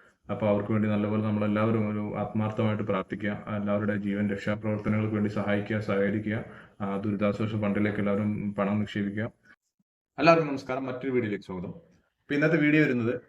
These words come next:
നമ്മുടെ ഹൈറിച്ചിന്റെ കേസ് കണ്ടിന്യൂസ് ആയിട്ട് നടന്നുകൊണ്ടിരിക്കുകയാണ്. അതുമായി ബന്ധപ്പെട്ട രണ്ട് ഡിപ്പാർട്ട്മെന്റ് ആണ് നമ്മുടെ ഹൈറിച്ചിന്റെ കേസ് അന്വേഷിക്കുന്നത്. അതുമായി ബന്ധപ്പെട്ടുള്ള ആക്ട് രേഖപ്പെടുത്തിയിട്ടുള്ളത്, അതുമായി ബന്ധപ്പെട്ട് പരാതികൾ കിട്ടിയിട്ടുള്ളത് രണ്ട് ഡിപ്പാർട്ട്മെന്റിന്റെ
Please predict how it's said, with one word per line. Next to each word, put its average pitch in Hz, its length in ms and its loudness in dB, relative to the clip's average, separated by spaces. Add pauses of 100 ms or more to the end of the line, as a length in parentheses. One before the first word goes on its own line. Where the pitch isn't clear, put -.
(120)
നമ്മുടെ 123 500 6
ഹൈറിച്ചിന്റെ 160 560 0
കേസ് 135 500 -2
കണ്ടിന്യൂസ് 123 360 -2
ആയിട്ട് 113 200 2
നടന്നുകൊണ്ടിരിക്കുകയാണ്. 98 580 -2 (160)
അതുമായി 123 260 2
ബന്ധപ്പെട്ട 120 420 0
രണ്ട് 120 360 0
ഡിപ്പാർട്ട്മെന്റ് 120 540 0
ആണ് 104 240 0
നമ്മുടെ 104 180 -2
ഹൈറിച്ചിന്റെ 101 420 0
കേസ് 98 280 -4
അന്വേഷിക്കുന്നത്. 92 640 -6
അതുമായി 101 260 -4
ബന്ധപ്പെട്ടുള്ള 101 580 -8 (520)
ആക്ട് 120 300 2 (380)
രേഖപ്പെടുത്തിയിട്ടുള്ളത്, 117 520 2
അതുമായി 113 220 2
ബന്ധപ്പെട്ട് 110 400 0
പരാതികൾ 120 380 4
കിട്ടിയിട്ടുള്ളത് 110 540 -2
രണ്ട് 120 180 -2
ഡിപ്പാർട്ട്മെന്റിന്റെ 110 680 -2